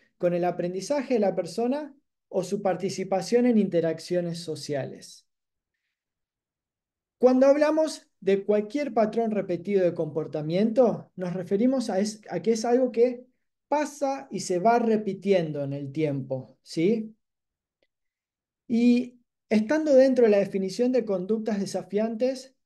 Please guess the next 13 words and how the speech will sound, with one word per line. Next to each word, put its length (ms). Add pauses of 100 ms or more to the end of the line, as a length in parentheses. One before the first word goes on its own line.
(320)
me 120
gustaría 440
aclarar 500
que 120
las 180
conductas 460
desafiantes 600
no 100
son 220
únicamente 600
esas 220
conductas 720 (260)
ruidosas 840